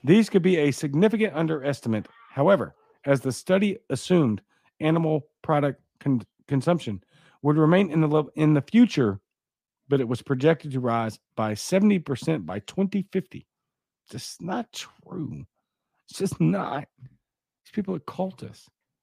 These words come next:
They're, they're, they're, they're death cultists, period. All right. Quote, "Methane has this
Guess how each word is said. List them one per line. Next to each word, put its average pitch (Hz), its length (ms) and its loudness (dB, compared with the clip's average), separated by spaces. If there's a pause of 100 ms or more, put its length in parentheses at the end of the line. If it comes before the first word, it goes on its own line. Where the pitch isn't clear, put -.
(1400)
They're, 151 120 0
they're, 147 300 4
they're, 135 240 2 (260)
they're 135 280 4 (160)
death 180 400 2 (240)
cultists, - 520 -16 (300)
period. - 420 -16 (1500)
All 139 60 -2
right. 131 180 -2 (1080)
Quote, - 380 2 (460)
"Methane 160 600 2 (220)
has 165 440 0
this 143 320 2